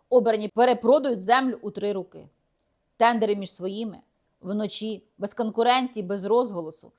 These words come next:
Мільйони з бюджету осідають у кишенях чиновників і їхніх партнерів. Так ремонтують дороги,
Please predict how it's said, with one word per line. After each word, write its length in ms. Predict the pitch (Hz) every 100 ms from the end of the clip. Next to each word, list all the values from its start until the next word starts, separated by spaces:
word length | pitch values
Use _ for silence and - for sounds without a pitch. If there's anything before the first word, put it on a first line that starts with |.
| _ _ _
Мільйони 360 | 226 247 349 349
з 60 | 269
бюджету 400 | 294 240 349 294
осідають 540 | 277 269 269 277 269
у 60 | 240
кишенях 420 | 247 277 262 247
чиновників 560 | 240 208 262 277 240 220
і 80 | 208
їхніх 280 | 196 196 185
партнерів. 520 | - 185 175 156 123 _ _ _ _ -
Так 180 | 233
ремонтують 500 | 233 214 196 220 208
дороги, 340 | 190 190 165